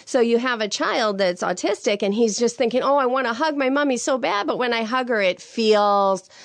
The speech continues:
prickly." You know, because maybe his skin is having a, a sensory problem. So he may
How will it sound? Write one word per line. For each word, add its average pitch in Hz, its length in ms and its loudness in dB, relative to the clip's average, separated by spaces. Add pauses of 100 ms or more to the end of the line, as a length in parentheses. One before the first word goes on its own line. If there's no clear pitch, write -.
(420)
prickly." - 440 -2 (440)
You 233 120 6
know, 202 160 4
because 226 380 2
maybe 226 320 2
his 226 240 0
skin 262 500 2
is 185 140 2
having 196 280 0
a, 175 320 -2
a 190 120 -2
sensory 233 560 -2
problem. - 420 -8
So 185 280 -4 (280)
he 254 260 0
may 202 480 0